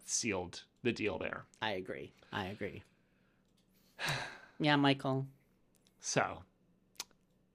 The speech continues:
Speaker 1: this is a hard week.
Speaker 2: I know.
Speaker 1: It's sad. The baker who goes home this week is Andrew.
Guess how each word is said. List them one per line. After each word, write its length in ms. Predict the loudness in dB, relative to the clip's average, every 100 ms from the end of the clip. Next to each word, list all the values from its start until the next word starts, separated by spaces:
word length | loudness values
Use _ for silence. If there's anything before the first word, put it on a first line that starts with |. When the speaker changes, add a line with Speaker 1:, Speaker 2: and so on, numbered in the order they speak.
| _ _
Speaker 1:
this 100 | 0
is 40 | 2
a 40 |
hard 380 | 4 4 4 0
week. 300 | -8 -10 -8
Speaker 2:
I 160 | -2 -2
know. 240 | -2 -8 -14
Speaker 1:
It's 140 | -8 -6
sad. 360 | -2 -4 -4 -10 _ _ -20 -20 -20 -20 _ -6
The 80 | 2
baker 320 | 2 2 -2
who 100 | 0
goes 220 | 0 0
home 280 | -2 -4 -6
this 240 | -6 -8
week 340 | -8 -8 -10 -20 _ -6
is 160 | -6
Andrew. 520 | -4 -6 -6 -6 -6